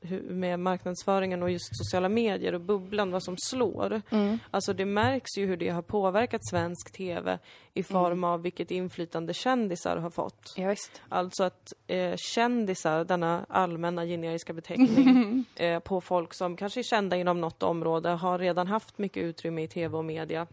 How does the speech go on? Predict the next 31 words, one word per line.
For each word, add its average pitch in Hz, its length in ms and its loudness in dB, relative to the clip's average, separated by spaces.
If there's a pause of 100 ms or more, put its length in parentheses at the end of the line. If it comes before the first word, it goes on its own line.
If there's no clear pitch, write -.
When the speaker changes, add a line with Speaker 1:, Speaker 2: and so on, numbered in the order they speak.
(140)
Speaker 2:
Mm. 185 300 -4
Speaker 1:
har 180 160 4
en 175 120 0
stor 170 180 -4
fanskara 170 440 -2
sedan 170 200 -4
länge, 185 340 -2 (320)
Speaker 2:
Mm. 185 100 -2
Speaker 1:
att 170 120 -6
de 214 360 4
får 175 380 2
göra 190 360 4
så 180 140 -4
mycket 170 420 -2
innehåll 196 800 -2 (120)
Speaker 2:
Ja. 170 320 -2
Speaker 1:
i 185 200 -2
massa 208 400 -2
olika 196 320 -2
genrer. 92 500 -6
Speaker 2:
Mm. 175 220 -8 (320)
Speaker 1:
Man 185 140 -2
tar 185 160 -2
in 190 320 -2
ett 175 160 -6
redan 170 400 -2
jättekänt 165 680 -6
namn 185 400 -2
i 170 40 -4
någon 160 240 -6
produktion 160 720 -8